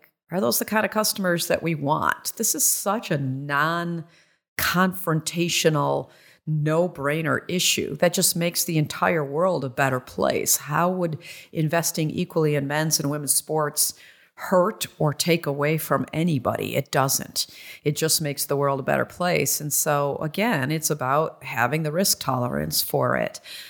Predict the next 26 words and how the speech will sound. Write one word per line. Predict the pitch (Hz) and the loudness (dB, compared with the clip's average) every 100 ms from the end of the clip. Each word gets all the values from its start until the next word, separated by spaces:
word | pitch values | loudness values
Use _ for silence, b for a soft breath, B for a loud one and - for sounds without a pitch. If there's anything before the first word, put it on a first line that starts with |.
| B | B
Um, | - - - 87 - | 0 2 2 0 -2
you | 302 | -2
know, | 180 170 | 0 0
there | 185 220 | 0 -2
are | 269 269 | 0 0
lightning | 240 254 262 | 0 0 0
rod | 233 240 240 | 0 0 0
issues, | 247 - 156 - - - | 0 0 0 -2 -4 -2
right? | 147 185 - | 0 0 -2
Y-, | 185 185 | -10 -10
you | 196 190 226 | -6 -2 0
know, | 208 185 | 2 2
right | 175 160 165 | 2 0 0
now, | 143 143 - | 0 0 0
anything | 147 180 208 185 175 | 0 0 0 -2 -2
having | 160 156 151 151 | 2 2 2 -2
to | |
do | 139 143 | -2 -2
with | 143 139 | -2 -4
transgender | - 139 127 143 147 - 143 143 151 208 247 B B B B _ | 0 2 2 2 0 2 0 2 2 2 0 B B B B _
conversation | - 170 165 - 147 147 214 196 - | 2 2 2 2 2 2 0 0 0
is | 160 147 | 0 2
a | 143 | 0
lightning | 135 135 135 - 135 127 | 0 2 2 0 -2 0
rod | 123 117 117 - | 2 2 0 -4
issue. | 131 - 120 120 | -2 0 2 -2